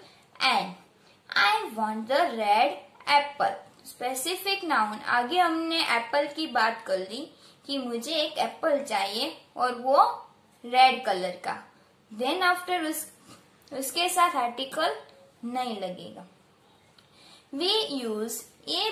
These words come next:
before a consonant sound। ए का यूज कॉन्सोनेंट साउंड, नाउन का कॉन्सोनेंट साउंड हो तो ए का यूज करते हैं और we use N before a vowel sound,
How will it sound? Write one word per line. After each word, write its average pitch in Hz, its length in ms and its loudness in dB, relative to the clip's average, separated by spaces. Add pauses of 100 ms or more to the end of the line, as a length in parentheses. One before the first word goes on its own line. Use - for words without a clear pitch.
(100)
before 233 480 -4
a 247 100 0 (140)
consonant 269 880 -2 (220)
sound। 214 500 0 (1400)
ए 320 180 -4 (120)
का 415 160 8
यूज 320 360 2
कॉन्सोनेंट 359 640 2
साउंड, 262 540 -2 (280)
नाउन 247 300 2 (100)
का 349 160 4 (540)
कॉन्सोनेंट 392 640 2
साउंड 262 480 2
हो 247 180 -2 (420)
तो 330 200 0
ए - 320 -4
का 427 120 6
यूज 311 280 0
करते 233 360 -2
हैं 233 80 2
और 226 140 0 (100)
we 294 140 -2 (300)
use 226 280 -8 (280)
N 302 240 -2
before 220 500 -8
a 208 160 -10
vowel 185 440 -2 (520)
sound, 226 340 4